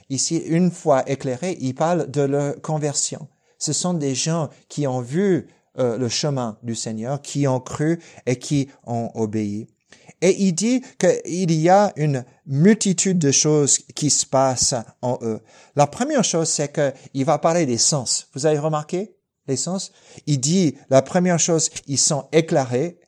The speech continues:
Éclairés, c'est les yeux, n'est-ce pas ? Ils voient clair. Ils voient, euh, ce que Dieu a fait pour eux. Ils voient leur péché, ils voient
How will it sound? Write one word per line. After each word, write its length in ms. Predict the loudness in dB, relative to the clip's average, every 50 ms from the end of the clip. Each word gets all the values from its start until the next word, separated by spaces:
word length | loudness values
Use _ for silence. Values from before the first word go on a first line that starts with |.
| _ _ _
Éclairés, 460 | -2 0 0 0 0 0 0 -2 -2
c'est 440 | -2 0 2 2 2 2 0 -6 _ _
les 280 | -2 0 2 2 4 4
yeux, 140 | 2 2 0 -4 _ _
n'est-ce 180 | -14 -12 -12 -10
pas ? 280 | -10 -10 -10 -12 _ _ _ _ _ _ _ _ _ _ _
Ils 140 | 0 0 0
voient 300 | 0 2 2 2 2 0 -6 _ -4
clair. 400 | -2 -2 -2 -2 -6 -12 -20 -20 _ _ _ _ _ _ _ _ _ _ _ _ _ -20 -20 -20 _ -20 -14 -6
Ils 140 | -2 -2 -2
voient, 320 | 0 0 0 2 2 0 -2 -4 -12 _ _ _ -4
euh, 80 | -4 -2 0
ce 160 | 0 0 2
que 60 | 2 2
Dieu 380 | 2 2 2 2 2 0 0
a 120 | -4 -6 -4
fait 180 | -2 -2 -2
pour 260 | -2 -2 -4 -4 -4
eux. 160 | -4 -6 -6 -8 -12 -18 _ _
Ils 140 | -2 0 0
voient 380 | 0 2 2 2 2 0 -2 -8 _ _ _ _
leur 500 | -2 0 2 2 2 0 -2 -4 -4 -4 -4
péché, 520 | -4 -2 -2 -2 -4 -4 -4 -4 -4 -6 -8 -14 -20 -18 _ -4
ils 140 | -2 -2
voient 320 | 0 2 2 2 2 0